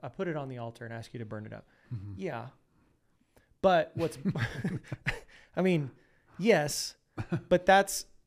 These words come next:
Speaker 1: also, that's the, that's the reason why the sacrifice in the tabernacle of Moses had to be something that was really valuable, is that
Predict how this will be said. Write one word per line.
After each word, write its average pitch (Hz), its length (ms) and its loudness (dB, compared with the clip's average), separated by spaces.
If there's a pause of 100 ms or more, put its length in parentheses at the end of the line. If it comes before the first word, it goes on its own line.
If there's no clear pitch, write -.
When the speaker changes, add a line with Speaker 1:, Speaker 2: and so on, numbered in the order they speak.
(260)
Speaker 1:
also, 185 360 6
that's 156 260 0
the, 156 160 -2
that's 156 300 -4
the 147 100 -4
reason 139 500 -4
why 135 600 -2
the 127 100 -6
sacrifice 135 880 -2
in 143 120 -6
the 127 60 -6
tabernacle 131 480 -4
of 120 100 -8
Moses 151 420 -4
had 131 260 -8
to 131 120 -8
be 135 580 -8 (540)
something 139 340 -4
that 139 100 -6
was 120 140 -10
really 135 360 -4
valuable, 135 640 -4
is 117 100 -10
that 127 300 -8